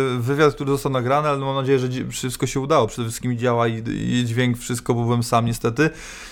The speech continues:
E, więc będzie jeszcze jeden wywiad, niespodzianka w ogóle. E,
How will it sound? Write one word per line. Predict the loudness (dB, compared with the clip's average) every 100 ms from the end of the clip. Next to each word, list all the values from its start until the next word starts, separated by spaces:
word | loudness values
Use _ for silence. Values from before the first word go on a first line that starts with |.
| -8
E, | 0 0 2
więc | 0 0 0
będzie | 0 2
jeszcze | 0 0
jeden | 2
wywiad, | 4 4 2
niespodzianka | -4 2 4 4 2 -2
w |
ogóle. | -2 0 2 2 -2 -12 -14 -8
E, | 0